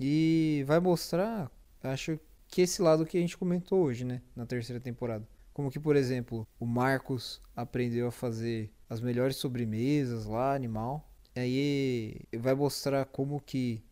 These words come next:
a mãe dele tá em conflito com eles. Vai mostrar como que a Sidney não tá preparada pra lidar com essa independência que ela achou que ela tinha. É... e o Carmen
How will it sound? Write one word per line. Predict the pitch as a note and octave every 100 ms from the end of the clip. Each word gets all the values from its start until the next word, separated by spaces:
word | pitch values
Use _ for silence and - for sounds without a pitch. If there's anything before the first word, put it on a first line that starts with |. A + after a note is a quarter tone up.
| - -
a | B2+
mãe | C3 C#3 A#2+
dele | C3+ C#3
tá | C3+
em | C3+
conflito | C#3 A#2+ - B2 D#3 D#3+ B2+
com | A#2 A2+
eles. | D3+ D#3 D3+ - - -
Vai | A#2+
mostrar | C3+ C3+ - C#3
como | C3+ D3 C#3+
que | -
a | C3+
Sidney | - C3+ C3+ C3 B2+ B2+ A#2+ - _ -
não | C3+ E3
tá | D#3
preparada | D#3+ D#3 D3 C#3 C3+ C3 A#2+ - _ _
pra | C3 C3+
lidar | B2 C3 C3
com | C3
essa | -
independência | C3 C3 C3+ A#2+ C3+ E3 D#3
que | C3+
ela | C3
achou | B2 - C3+
que | -
ela | B2 A2+ A2+ B2
tinha. | - C#3+ F3+ F3+ E3+ - _ -
É... | A2+ A2+ A2+ A2 A2 G#2+ G#2+ G#2 - -
e | C3
o | E3
Carmen | - D#3 D3 E3 F#3